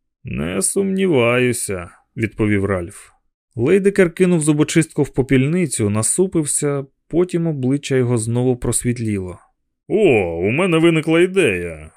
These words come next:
Я попрошу кого-небудь із помічників зробити дубль запису дзвінка і прокручу його вам. Можливо, ви впізнаєте голос?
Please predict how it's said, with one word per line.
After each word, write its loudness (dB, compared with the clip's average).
Я 0
попрошу 0
кого-небудь 2
із 0
помічників -2
зробити 0
дубль 0
запису -2
дзвінка -2
і 0
прокручу 0
його 4
вам. -2
Можливо, 0
ви 2
впізнаєте -2
голос? -2